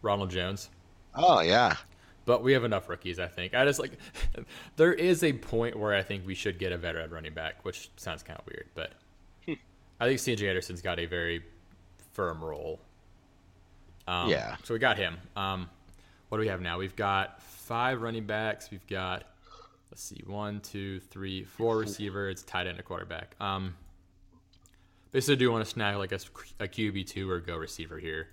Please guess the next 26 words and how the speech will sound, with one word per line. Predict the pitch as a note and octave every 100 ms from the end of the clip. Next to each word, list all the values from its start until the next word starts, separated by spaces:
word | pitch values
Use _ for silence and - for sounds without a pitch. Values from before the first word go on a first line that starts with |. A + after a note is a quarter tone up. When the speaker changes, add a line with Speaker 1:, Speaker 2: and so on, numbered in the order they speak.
| - - - -
Speaker 1:
'Cause | G#2
I | G#2
don't, | G2 -
I | G#2
don't | G2+
think | G2 F#2
it's | -
worth | F2 E2
getting | F2+ E2 D#2+
a | D#2+
backup | D#2+ D#2+ -
tight | - D#2+
end | E2 E2
'cause | F#2 F2+
you |
can | F2+ F2 - -
really | E2
just | D#2 - -
fill | F2
in | E2
for | - E2+
one | E2+
week. | E2 D#2+ - - - - - - -
Speaker 2:
Are | F#2
there | G#2
any | C#3+ C3